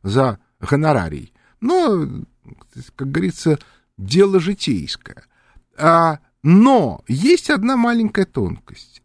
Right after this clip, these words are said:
Откуда взялся этот проект? Почему есть цифровой доллар там у Ф Р С, есть там цифровые в Европе, есть в России, а очень просто, потому что это проект Банка международных расчетов в Базеле,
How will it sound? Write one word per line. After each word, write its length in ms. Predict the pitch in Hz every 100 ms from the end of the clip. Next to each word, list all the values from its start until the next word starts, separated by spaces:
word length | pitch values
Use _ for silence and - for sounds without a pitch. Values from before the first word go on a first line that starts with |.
| -
Откуда 480 | 151 - 311 330 226
взялся 420 | 202 254 - 196
этот 280 | 190 170 _
проект? 440 | 165 135 - -
Почему 380 | - - 226 233
есть 260 | 151 147 -
цифровой 580 | 139 143 139 135 104 90 - _ _
доллар 520 | 92 135 117 98 90 -
там 240 | 90 82
у 280 | 87 92 82
Ф 140 | -
Р 200 | 101 110
С, 440 | 220 285 269 - - _ _ _
есть 480 | 95 147 123 - -
там 220 | 101 78
цифровые 880 | - 107 113 110 104 85 78 73 62
в 140 | 85
Европе, 580 | 85 87 165 247 220 123
есть 500 | 95 113 156 - - _ _
в 140 | 90 98
России, 440 | 107 - 214 233
а 100 | 185
очень 400 | 254 - 294 294 - _ _ _ _ - 185
просто, 400 | 120 143 - -
потому 360 | 127 160 254
что 140 | - 214
это 240 | 226 208
проект 380 | - 214 269 190
Банка 400 | 156 180 175 156
международных 600 | 147 139 143 131 107 104
расчетов 500 | 113 113 92 76 117
в 80 | 143
Базеле, 520 | 143 143 110 214